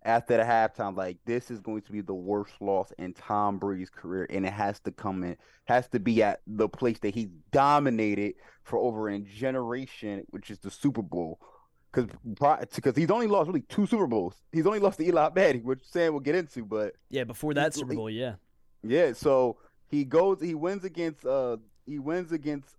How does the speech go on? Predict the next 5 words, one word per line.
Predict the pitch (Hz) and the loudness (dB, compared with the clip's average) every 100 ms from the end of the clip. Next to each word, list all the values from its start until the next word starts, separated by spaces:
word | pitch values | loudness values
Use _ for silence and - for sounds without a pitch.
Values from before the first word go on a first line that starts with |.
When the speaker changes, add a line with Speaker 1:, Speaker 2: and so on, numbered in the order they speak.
| - | -4
Speaker 1:
Atlanta | 120 113 127 156 135 | -2 0 -2 -2 -4
in | 117 | -2
that | 127 117 - 95 _ _ | 0 0 -2 -20 _ _
huge | - 202 208 175 - - | -10 -6 -4 -6 -10 -12
comeback, | - 170 180 131 120 113 | 2 2 4 2 2 0